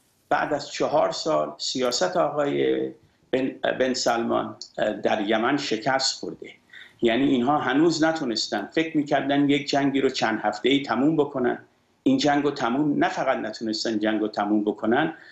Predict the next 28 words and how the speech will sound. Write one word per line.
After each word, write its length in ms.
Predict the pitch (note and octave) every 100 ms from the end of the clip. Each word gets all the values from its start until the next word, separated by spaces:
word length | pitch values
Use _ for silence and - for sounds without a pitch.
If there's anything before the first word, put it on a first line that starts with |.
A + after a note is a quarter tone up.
| - _
باعث 400 | B2 B2+ F#3+ -
این 140 | F#3 F#3
شده 280 | - D#3+ F3
که 140 | F#3
تنش 460 | F#3 - D#3 G3+ F3
بین 280 | D3+ C3
آمریکا 520 | A#2 A2 G#2+ G#2 A2+ G#2
و 60 |
عربستان 600 | G#2+ A2 A2 G#2 A#2+ G#2+
سعودی 520 | G2+ - A#2 D#3 F#3
به 120 | E3+ C3+
اوج 360 | C#3 E3 C#3
خود، 180 | G#2+ G2+ -
به 60 | C3+
اوج 320 | C3+ E3+ A2+
خودش 380 | - G2+ - -
برسه. 460 | - - - - - - - -
از 180 | B2+ -
طرف 280 | E3 G#3 F#3
دیگه 340 | F3 E3+ F3+
سیاست‌های 800 | E3+ D#3+ C3 - B2+ - G3+ F#3
دیگه‌ای 400 | D3+ C#3+ G#3 G#3+
که 360 | - B2+ A2+ - _ _ _
محمد 440 | B2 A#2 A#2+ A#2+ -
بن 120 | B2
سلمان، 720 | G#2 A#2+ A2+ A#2+ F3 D#3+ - - _ _ -
اه، 80 | G#2+
اه، 840 | G2+ G2 - A#2 - - -